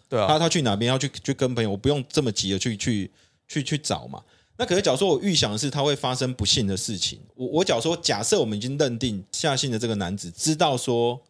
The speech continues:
Speaker 2: 这个赖小弟弟他有自杀的意图的话，假设我已经心里有这知道的话，他不见，那，那我真的会很紧张，因为我会觉得他是不是又跑去做什么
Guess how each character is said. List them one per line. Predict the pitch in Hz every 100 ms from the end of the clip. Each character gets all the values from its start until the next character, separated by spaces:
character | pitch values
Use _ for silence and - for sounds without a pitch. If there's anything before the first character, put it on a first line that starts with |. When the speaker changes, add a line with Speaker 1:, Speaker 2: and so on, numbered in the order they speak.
| _ _
Speaker 2:
这 | 147
个 | 127
赖 | 139
小 | 110 95
弟 | 117
弟 | 101
他 | 113
有 |
自 | 92 113
杀 | 95 98
的 | 95
意 | 92
图 | - -
的 |
话， | - - _ -
假 | 123
设 | 120
我 | 175 113
已 |
经 | 120 123
心 | - 135
里 |
有 | 92
这 | 95
知 | 101 101
道 | 92 87
的 |
话， | 87 85 _ _ _ _
他 | -
不 | - 131
见， | 123 135
那， | 131 123 -
那 | 147
我 | 113 95
真 | 110
的 | 101
会 | 107
很 | 92
紧 | 90 160
张， | 95
因 | 160
为 | 147
我 | 110
会 | 127
觉 | 110
得 | 98
他 | 120
是 | 113
不 | 113
是 | 113
又 | 110 113
跑 | - 87
去 | 110
做 | 120 95
什 | 90 87
么 | 80 76